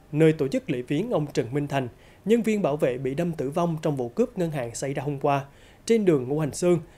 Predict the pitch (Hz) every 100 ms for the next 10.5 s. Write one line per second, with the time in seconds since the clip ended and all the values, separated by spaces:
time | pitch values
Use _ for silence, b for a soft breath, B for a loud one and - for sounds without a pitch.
0 | B - 190 202 160 156 180 190 185 160
1 | 156 139 127 107 147 233 185 170 156 160
2 | 143 160 160 139 135 208 B B - 220
3 | 180 143 135 131 131 165 180 165 147 135
4 | 117 131 214 214 131 147 135 120 143 151
5 | 143 B B B B 175 170 165 160 160
6 | 202 151 139 135 135 131 135 185 175 160
7 | 143 123 - 156 143 165 156 127 131 160
8 | 156 120 120 135 160 127 175 226 B B
9 | 160 208 220 196 165 170 269 170 131 117
10 | 208 139 131 143 127